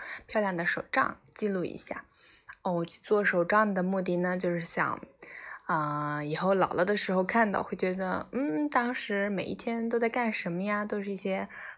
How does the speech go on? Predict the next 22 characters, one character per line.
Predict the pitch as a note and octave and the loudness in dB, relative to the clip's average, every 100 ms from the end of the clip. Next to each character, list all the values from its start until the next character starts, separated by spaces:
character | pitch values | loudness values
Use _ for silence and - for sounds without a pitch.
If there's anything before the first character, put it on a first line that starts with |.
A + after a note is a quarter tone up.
| - | -10
很 | F3 | -6
奇 | - F#3+ | -2 -2
特、 | - B3 | 0 -2
很 | F#3 | 0
美 | E3+ B3 | 0 0
好 | - | -2
的 | F3 | -2
回 | F3+ E3 D#3 | -2 -2 -2
忆。 | F3 - _ - - - - - - | -4 -8 _ -18 -14 -12 -12 -12 -6
然 | G3+ G#3 | -2 0
后 | - C4+ | 2 2
呢， | B3+ B3 A#3+ A#3+ A#3+ A#3+ - - | 2 2 4 4 2 0 -4 -2
嗯， | F3+ F3+ | 0 2
这 | A3+ A#3+ | 6 6
个 | G#3 | 6
Bless | G3 F#3+ G#3 A3 G3+ | 2 2 2 2 0
娃 | E3+ F#3 | 2 6
娃 | B3 | 6
呢， | C4+ B3 A#3 | 6 4 4
也 | G3+ | 2
是 | F#3+ A3 | 2 2
我， | G3+ E3 C3 - | 4 4 2 -2